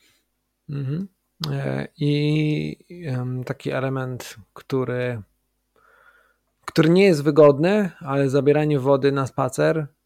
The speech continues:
e, z psem, e, powinno iść tak bardzo w parze,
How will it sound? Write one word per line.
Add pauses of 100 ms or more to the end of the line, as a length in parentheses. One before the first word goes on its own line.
e,
z
psem, (260)
e,
powinno (100)
iść
tak
bardzo
w
parze,